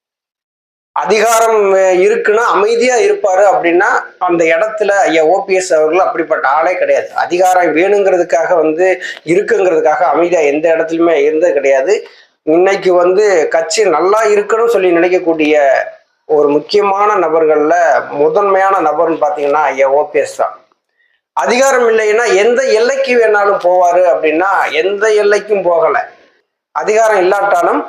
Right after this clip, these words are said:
அந்த அதிகாரத்தை பறித்த அந்த துஷ்டசாலிகள்கிட்ட இருந்து, அந்த அதிகார துஷ்பிரயோகம் பிடித்த அந்த துரோகிகள்கிட்ட இருந்து, தொண்டர்களுடைய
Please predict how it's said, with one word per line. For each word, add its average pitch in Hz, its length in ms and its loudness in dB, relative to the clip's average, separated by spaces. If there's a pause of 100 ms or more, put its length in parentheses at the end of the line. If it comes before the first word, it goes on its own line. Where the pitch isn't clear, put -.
(140)
அந்த 175 260 -2
அதிகாரத்தை 196 720 0 (160)
பறித்த 175 480 -4
அந்த 170 480 -2
துஷ்டசாலிகள்கிட்ட 190 1000 -2
இருந்து, 165 380 0 (440)
அந்த 185 360 0
அதிகார 214 440 0
துஷ்பிரயோகம் 190 720 0
பிடித்த 165 400 -4
அந்த 175 180 0
துரோகிகள்கிட்ட 196 640 0
இருந்து, 156 380 0 (400)
தொண்டர்களுடைய 196 600 0